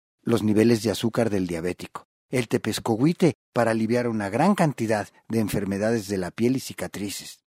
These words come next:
las hojas de la guayaba para producir medicamento que acabó eliminando la gastritis y la colitis. El tomillo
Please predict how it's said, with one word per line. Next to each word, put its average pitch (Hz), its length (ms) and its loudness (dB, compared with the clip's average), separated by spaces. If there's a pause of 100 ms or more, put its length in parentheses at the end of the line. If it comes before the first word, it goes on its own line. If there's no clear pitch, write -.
(180)
las - 240 -2
hojas 151 220 6
de 123 80 4
la 113 100 2
guayaba 113 580 2 (100)
para 104 260 -2 (120)
producir 117 640 -2
medicamento 120 840 2
que 113 220 -4 (100)
acabó 104 420 0
eliminando 127 760 2
la 104 160 -4
gastritis 123 640 -2
y - 20 -4
la 104 120 -4
colitis. - 680 -8 (400)
El 147 220 4
tomillo 165 640 10